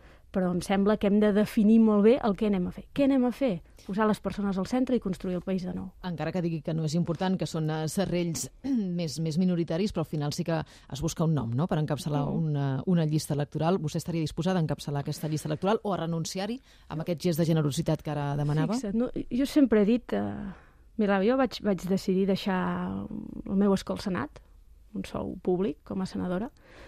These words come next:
Speaker 1: perquè considerava que que jo el partit en aquell moment en què estava no, no, no el podia votar, <laughs> perquè els meus, eh, el, diguem-ne, la meva, el meu sentit de coherència i els meus pensaments no anaven en aquesta línia, no? Per tant, vaig dir, «Escolta'm,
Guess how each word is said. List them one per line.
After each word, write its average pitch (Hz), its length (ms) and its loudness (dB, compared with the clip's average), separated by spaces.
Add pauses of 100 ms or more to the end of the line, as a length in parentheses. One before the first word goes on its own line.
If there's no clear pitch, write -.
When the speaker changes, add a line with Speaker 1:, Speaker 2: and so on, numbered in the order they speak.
(120)
Speaker 1:
perquè 208 240 2
considerava 196 540 4
que 202 160 2 (1300)
que 202 160 -2
jo 196 160 4
el 196 240 2
partit 190 380 -4
en 185 100 -4
aquell 185 160 -2
moment 185 160 0
en 180 80 2
què 185 80 -2
estava 185 320 0
no, 180 160 2
no, 180 180 0
no 185 200 -2
el - 20 -16
podia 185 320 -2
votar, 175 340 -2
<laughs> - 80 -10
perquè - 220 -6
els - 160 -10
meus, 202 240 0
eh, 180 100 -4 (240)
el, 180 120 -8
diguem-ne, 190 300 -2
la 185 120 -2
meva, 185 180 0
el 202 60 0
meu 202 140 2
sentit 196 240 -2
de 190 100 -2
coherència 196 380 -2
i 185 40 -6
els 185 80 -4
meus 196 340 -4
pensaments 196 560 -2
no 190 120 -2
anaven 170 300 -2
en - 80 -8
aquesta - 260 -10
línia, - 240 -8
no? 196 80 -4
Per 190 80 -2
tant, 180 80 -2
vaig 165 100 -4
dir, 175 120 -10
«Escolta'm, 175 260 -6